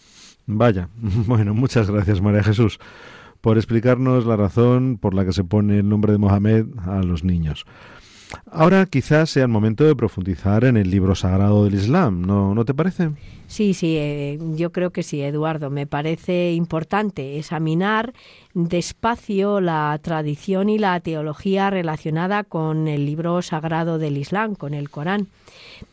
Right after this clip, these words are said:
Speaker 2: Pero, mm, aunque hoy no nos queda casi tiempo del programa, em, ¿por dónde te gustaría que comenzara a hablarte sobre, sobre el Corán?
Speaker 1: Pues sí, quizás podrías empezar diciéndonos de dónde nace el Corán y cuáles son sus fuentes,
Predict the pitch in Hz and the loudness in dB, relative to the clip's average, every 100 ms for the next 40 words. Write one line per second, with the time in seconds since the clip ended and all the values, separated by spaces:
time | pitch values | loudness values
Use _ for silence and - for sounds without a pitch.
0 | _ 262 285 269 285 - 175 160 156 147 | _ -2 0 0 -2 -6 -4 -2 0 -2
1 | 143 - _ 208 202 180 185 220 269 220 | -4 -8 _ -2 -2 0 0 0 0 -2
2 | 190 175 180 185 202 202 196 - - 202 | -4 -2 0 0 0 -2 -4 -8 -6 -2
3 | 208 196 190 190 - 180 202 208 208 196 | 0 -2 -2 -6 -6 -6 -2 0 0 -2
4 | 180 170 170 160 170 165 185 214 196 190 | -4 -2 -2 -4 -6 -4 -2 -2 0 -2
5 | 240 - - - _ 180 175 170 160 160 | -6 -14 -20 -20 _ -4 -2 0 0 -2
6 | 156 - - 196 202 262 294 294 262 226 | -4 -8 -4 -2 0 0 0 -2 -4 -4
7 | - 180 156 139 131 165 165 160 151 - | -6 -4 -4 -4 -8 -6 -4 -2 -2 -4
8 | 160 160 156 156 160 175 165 160 160 - | -4 -2 -2 -4 -6 -4 -2 -4 -4 -4
9 | 160 170 156 151 156 151 147 143 151 - | -4 -4 -4 -2 -4 -4 -6 -6 -8 -6
10 | 165 165 156 170 143 123 - _ _ - | -4 -4 -4 -6 -6 -10 -16 _ _ -20
11 | - _ 113 110 135 120 107 107 110 117 | -20 _ 0 2 4 4 4 2 -2 -4
12 | 131 127 175 - 151 143 - 139 135 139 | -2 2 2 4 4 4 2 0 0 0
13 | 135 120 143 139 139 143 147 156 127 107 | 0 0 0 0 0 2 2 0 0 2
14 | 101 117 110 95 101 104 - 101 92 104 | 4 4 2 2 0 -2 0 0 2 4
15 | 131 147 147 135 120 120 - 104 101 - | 4 4 4 2 2 2 0 -2 -4 -2
16 | 147 156 135 131 123 | 2 2 2 0 0